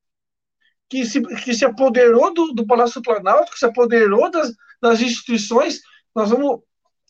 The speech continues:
talvez, discutir isso mais tarde, mas se tu observar, estão sendo nomeados pe-, nomeadas pessoas em postos chaves a ponto de criar uma, um escudo protetivo na família Bolsonaro,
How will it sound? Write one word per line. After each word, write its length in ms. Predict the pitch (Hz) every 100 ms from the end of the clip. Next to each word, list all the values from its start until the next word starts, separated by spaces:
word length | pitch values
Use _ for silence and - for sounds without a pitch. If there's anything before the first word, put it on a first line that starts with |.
| _
talvez, 300 | - 175 226
discutir 320 | 208 202 - 240
isso 180 | 233
mais 200 | 226 202 -
tarde, 320 | 196 294 320
mas 240 | 285 208 _ _
se 180 | - -
tu 100 | -
observar, 680 | 269 254 269 240 208 226 269 - _ _ _ _ _ _
estão 220 | _ 254
sendo 220 | 226 277
nomeados 540 | 285 277 247 240 247 240
pe-, 240 | 262 240
nomeadas 500 | 233 233 226 240 247
pessoas 760 | - 233 - 247 294 240 - - _ _ _
em 180 | 247 226
postos 460 | 240 254 247 233
chaves 720 | - - 233 302 247 - - _ _ _ _ _ _ _ _ _ _
a 120 | 214
ponto 400 | 214 240 277 269
de 120 | 233
criar 240 | 233 247 277
uma, 300 | 285 247 -
um 260 | 262 247 240
escudo 680 | 233 - - 269 330 294 165
protetivo 840 | 233 233 220 - 277 330 233 - _ _ _ _ _ _ _ _ _ -
na 120 | 220
família 260 | 233 233
Bolsonaro, 640 | 240 226 220 185 226 277